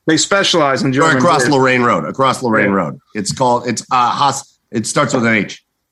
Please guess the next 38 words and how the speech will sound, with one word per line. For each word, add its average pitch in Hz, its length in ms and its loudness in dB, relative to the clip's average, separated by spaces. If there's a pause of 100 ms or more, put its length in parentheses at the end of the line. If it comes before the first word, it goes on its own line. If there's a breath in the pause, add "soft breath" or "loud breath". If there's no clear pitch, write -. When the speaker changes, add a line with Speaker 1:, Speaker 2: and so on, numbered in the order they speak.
(160)
Speaker 1:
I'll 156 120 0
have 151 120 0
to 113 60 0
look 123 120 0
it - 0 -
Speaker 2:
Uh, 104 180 0
Speaker 1:
up - 100 -8
'cause 131 120 -8
I 135 80 -2
can't 131 180 -2
remember 127 240 0
off 117 60 2
the 110 40 2
Speaker 2:
I'm 113 60 2
Speaker 1:
top 101 100 2
of 92 60 -2
Speaker 2:
looking 90 80 -2
Speaker 1:
my 87 80 -2
Speaker 2:
it - 40 0
Speaker 1:
head. 87 100 -2
Speaker 2:
up. - 120 -20 (100)
Damn 123 240 0
it. - 200 -8 (280)
Speaker 1:
And 151 160 2
then 196 400 2 (580)
you 151 100 -2
just 170 220 0
down 170 180 2
the 156 60 2
road, 170 200 4
you 147 60 4
have 139 160 0
Platform. 170 440 0
And 123 100 -2
Platform's 254 480 0
funny 160 320 -2
to 120 100 -10
me 123 220 -8